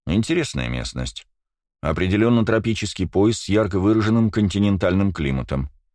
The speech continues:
Возможно, южнее начнутся пески, но тут многое зависит от близости моря, ландшафтов и прочего. С местной географией со временем разберёмся.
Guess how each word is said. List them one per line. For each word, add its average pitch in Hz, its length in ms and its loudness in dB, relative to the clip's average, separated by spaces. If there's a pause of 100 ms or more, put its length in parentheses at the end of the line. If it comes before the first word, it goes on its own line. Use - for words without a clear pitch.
(580)
Возможно, 85 500 -2
южнее 85 480 0
начнутся 82 540 -2
пески, 95 400 -6
но 80 140 -2
тут 87 160 -6
многое 107 360 0
зависит 95 440 -4
от 85 100 0
близости 85 520 -2
моря, 98 400 0
ландшафтов 87 800 -4
и 117 40 -12
прочего. 58 600 -4 (1160)
С - 100 -12
местной 98 320 0
географией 95 560 0
со 90 160 0
временем 87 360 0
разберёмся. 73 640 -4